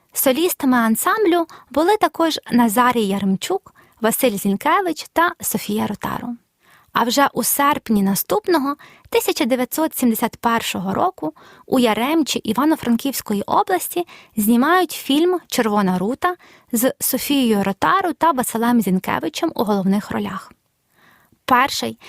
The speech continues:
всесоюзний фестиваль «Пісня сімдесят один» серед двадцятки переможниць називає пісню «Червона рута»,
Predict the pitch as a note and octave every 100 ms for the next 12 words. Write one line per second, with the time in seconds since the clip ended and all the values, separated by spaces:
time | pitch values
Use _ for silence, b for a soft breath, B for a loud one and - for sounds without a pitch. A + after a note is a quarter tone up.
0 | B B - F#4 - D4+ F#4 E4 C#4 C4+
1 | - B3+ C#4+ D#4 - b b b - C#4+
2 | - A3 G3 A3+ G#3 G#3 G3+ F#3+ - G#3
3 | D4+ F#4+ F4 B B B - C#4+ C#4 -
4 | G#3+ B3 A#3+ - C#4+ - - A3+ G#3+ G#3+
5 | C#4 G4+ - D#4+ - B B B C4 C#4
6 | D#4 G#4 D#4+ - - A4 - G#4+ G4 F4+
7 | D4+ D#4+ D#4 D4+ C#4+ -